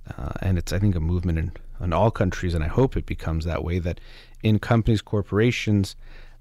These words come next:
everyone is a shareholder that's in the company, essentially, and has power when it comes to decisions. So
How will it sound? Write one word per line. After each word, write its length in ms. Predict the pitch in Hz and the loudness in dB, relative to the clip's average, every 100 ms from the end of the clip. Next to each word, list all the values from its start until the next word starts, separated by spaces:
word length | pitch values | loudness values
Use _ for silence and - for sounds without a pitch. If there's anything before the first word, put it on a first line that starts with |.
| - | -6
everyone 720 | - 117 127 120 107 101 92 90 - - - - | 2 4 6 6 6 4 2 0 -8 -20 -20 -12
is 300 | - 95 90 | 0 2 4
a 160 | 90 90 | 2 2
shareholder 880 | - 107 104 104 101 92 87 87 82 | 2 4 4 4 2 2 2 2 2
that's 180 | 85 | 0
in 140 | - 90 | 2 2
the 80 | 85 | 2
company, 480 | - 98 - 90 | 2 0 2 0
essentially, 520 | 80 - - - 85 78 | 0 -2 -6 -4 -4 -4
and 120 | 78 | -2
has 340 | 95 85 - - - - - - | -2 -2 -4 -14 -20 -20 -20 -14
power 340 | - 101 98 | -2 2 2
when 140 | 95 82 | 2 0
it 80 | 85 | 0
comes 260 | 95 90 | 0 0
to 80 | - | -2
decisions. 600 | 80 - 120 92 80 - | -4 0 2 2 -2 -4
So 260 | - 85 | -2 -2